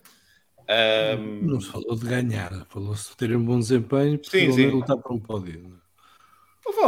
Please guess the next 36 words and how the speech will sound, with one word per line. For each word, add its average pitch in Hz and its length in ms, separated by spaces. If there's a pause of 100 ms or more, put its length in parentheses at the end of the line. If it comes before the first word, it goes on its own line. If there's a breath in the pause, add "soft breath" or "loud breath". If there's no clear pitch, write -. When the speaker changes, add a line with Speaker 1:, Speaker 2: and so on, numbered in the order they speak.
(140)
Speaker 1:
houve 226 220
pessoas - 340
que 208 180
apostaram 175 500
nisso, 131 420
ainda 147 220
havia 143 220
aí 135 120
algumas 131 440
pessoas 131 260
no 127 80
Speaker 2:
A - 20
Speaker 1:
Twitter 117 340
Speaker 2:
malta 127 80
que 123 80
Speaker 1:
a 123 40
tentar 131 140
Speaker 2:
aposta 135 200
Speaker 1:
fazer 131 80
Speaker 2:
que 123 80
o 135 60
Latifi 123 220
Speaker 1:
algum 127 140
Speaker 2:
ganha 143 140
Speaker 1:
dinheiro. 139 180
Speaker 2:
todos 143 200
os 135 60
fins 147 220
de - 120
semana, 120 320
a - 20
ver 101 140
se - 100
cai. 101 280 (2000 loud breath)
Speaker 1:
Mas 92 200
isso, 123 580